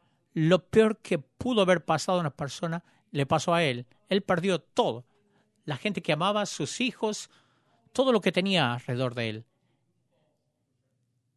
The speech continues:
Y todo lo que queda, un montón de am-, amigos, mal amigos, todo lo que tienes, su fe en Dios. Él comienza a cuestionar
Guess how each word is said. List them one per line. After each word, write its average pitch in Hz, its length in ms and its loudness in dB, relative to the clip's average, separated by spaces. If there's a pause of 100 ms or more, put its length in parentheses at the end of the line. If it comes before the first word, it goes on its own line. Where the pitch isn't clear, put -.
(280)
Y 175 460 0
todo 247 220 4
lo 233 100 4
que 185 140 2
queda, 226 240 6
un 165 680 0
montón 170 380 6
de 175 140 6
am-, 151 320 2
amigos, 165 720 2
mal 170 140 6
amigos, 151 600 2
todo 269 140 -2
lo 254 80 0
que 190 100 -2
tienes, 127 420 -8 (340)
su - 240 0
fe 254 220 0
en 190 100 0
Dios. 170 460 -6 (1400)
Él 165 140 -2
comienza 175 600 -4 (500)
a 131 80 -10
cuestionar 131 760 -2